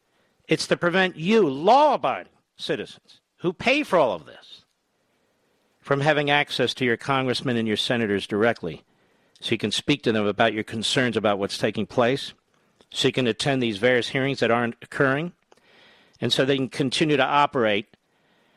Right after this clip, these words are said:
in a, really a totalitarian manner. And they'll keep pointing to January sixth as the reason why they can't operate. Tell me, is that courthouse in Portland operating? Yes, it is.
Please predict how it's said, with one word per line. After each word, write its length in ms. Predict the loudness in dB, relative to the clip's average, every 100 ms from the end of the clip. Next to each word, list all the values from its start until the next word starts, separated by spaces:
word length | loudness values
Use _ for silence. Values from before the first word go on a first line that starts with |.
| _ _
in 160 | -2 2
a, 400 | 2 0 -2 -8 _ _ _ _ _ _ _
really 300 | 2 4 2
a 80 | -2
totalitarian 880 | -2 -4 0 2 2 0 -2 -2 -2
manner. 300 | -2 -4 -8 _ _ _ _ _ _ _ _ _ _ _ _ _ _ _
And 100 | 0
they'll 80 | 0
keep 240 | 2 0 2
pointing 300 | 2 2 -2
to 60 |
January 440 | 0 2 2 0 -2
sixth 460 | 0 -2 -2 -2
as 160 | -2 0
the 100 | 0
reason 380 | 0 0 -2 0
why 180 | 0
they 100 | 0
can't 280 | -2 -2 0
operate. 440 | 0 0 -2 -2 2
Tell 160 | 2
me, 140 | 2 0
is 160 | 0
that 240 | 0 0 -4 _ _ _ _ _ _ _
courthouse 560 | 2 4 4 0 0 -2
in 100 | -2
Portland 380 | 0 0 0 -4
operating? 480 | -4 -4 -6 -8 -12 _ _ _ _ _ _ _ _ _ _ _
Yes, 320 | 0 0 -2
it 80 | -4
is. 420 | -4 -6 -16 -20